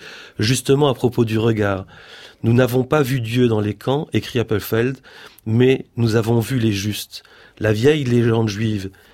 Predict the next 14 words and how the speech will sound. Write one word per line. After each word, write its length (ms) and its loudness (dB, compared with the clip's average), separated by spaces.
qui 140 -4
dit 160 -2
que 140 0
le 100 4
monde 280 4
repose 360 0
sur 160 -4
une 120 0
poignée 300 2
de 140 0
justes, 380 -2
était 180 0
vraie 240 0
alors, 460 -2